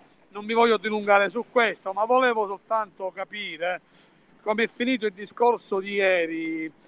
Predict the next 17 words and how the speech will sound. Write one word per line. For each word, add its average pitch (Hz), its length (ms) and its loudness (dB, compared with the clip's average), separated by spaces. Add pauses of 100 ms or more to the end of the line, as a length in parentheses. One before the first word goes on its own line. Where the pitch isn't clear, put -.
(100)
in 190 220 -8
merito 196 880 4
il 180 100 -4
pattino, 202 600 4
non 196 200 -10
pattino, 185 720 -4 (120)
il 180 100 -12
consiglio, 196 800 -4
Iguaresi 190 520 0
aveva 185 260 -2
detto 190 720 2 (400)
che 196 160 0
aveva 196 500 4
fatto 196 280 -6
una 190 120 -2
nota, 196 600 0 (400)
i, 202 180 0